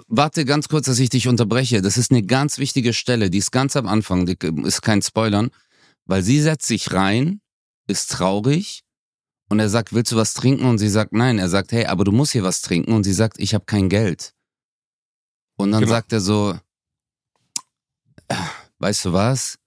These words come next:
Speaker 1: Komm, ich lad dich auf einen Tee ein.“ Und dann geht ihr Blick so hoch, so, „Er nimmt mich wahr.
Speaker 2: Mhm.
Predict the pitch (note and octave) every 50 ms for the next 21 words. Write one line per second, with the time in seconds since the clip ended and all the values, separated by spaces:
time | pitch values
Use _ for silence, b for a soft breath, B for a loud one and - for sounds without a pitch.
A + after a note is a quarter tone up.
0 | _ _ _ _ _ _ _ _ _ _ _ _ _ _ _ _ _ - - F#2+
1 | F#2+ - - A2 A2 - B2 A#2 A#2 - G#2+ F#2 - F2+ E2 - F#2+ F2+ F2 D#2+
2 | - - G2+ F#2+ F#2 - E2 D#2 D2 C2+ C2+ - _ _ _ _ - F2 F2 -
3 | - G#2+ G#2+ A#2 A#2+ B2 C#3+ D#3 - _ _ _ _ _ _ _ _ _ _ _
4 | _ _ _ - F#2+ F#2 - - G2+ F2 D2 - F#2+ A2+ A#2+ - - - G2 E2+
5 | - F2 F2 G2+ A2+ - - - - F#2+ F#2 F2+ E2+ D#2 C#2+ _ B C#3 D3+ D#3+
6 | D3+ C3+ B C#3 B2 G#2+ B _ _ _ _ - G2+ F#2+ F#2+ G2 G#2+ G#2+ - -
7 | G#2 G2 F#2 - - - E2 F#2+ F#2+ G2+ G2 F#2+ F2 D2+ D2+ - _ _ _ _
8 | _ _ - F2+ F2 D2+ C#2 C#2+